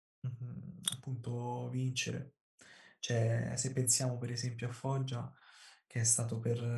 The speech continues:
gran parte della gara primo, salvo poi cedere il passo ad Acosta, se pensiamo anche a Migno che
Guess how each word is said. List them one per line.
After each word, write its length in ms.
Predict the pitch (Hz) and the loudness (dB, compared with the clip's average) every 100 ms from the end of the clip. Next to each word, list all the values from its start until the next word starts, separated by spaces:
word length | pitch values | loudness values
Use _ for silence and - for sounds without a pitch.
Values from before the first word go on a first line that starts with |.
| 120 117 | 0 0
gran 200 | 120 117 | -2 -2
parte 320 | 127 120 127 | -2 -2 -2
della 240 | 123 123 | -2 -2
gara 760 | 123 127 123 123 120 120 123 131 | -4 -6 -4 -2 0 0 -2 -4
primo, 500 | - 127 131 131 - _ - _ - - _ _ - | -2 0 2 0 -6 _ -20 _ -20 -20 _ _ 2
salvo 380 | - 120 120 | 6 6 6
poi 680 | 113 120 120 120 120 120 123 131 | 0 0 0 -2 -2 -2 0 2
cedere 340 | 127 120 120 | 2 2 0
il 100 | 117 | 0
passo 800 | 120 117 - - - 120 117 123 | 0 6 6 6 2 -4 -2 -2
ad 120 | 120 | -2
Acosta, 680 | 117 117 135 127 - 120 117 - _ - - - - - | -4 -2 -2 0 -2 -4 -6 -10 _ -20 -20 -20 -20 -12
se 160 | - - | -8 4
pensiamo 360 | 127 120 127 | 6 6 6
anche 180 | 123 - | 2 0
a 40 | 123 | -2
Migno 360 | 135 139 123 | 0 0 -2
che 540 | 117 123 120 117 120 | -2 -2 0 0 0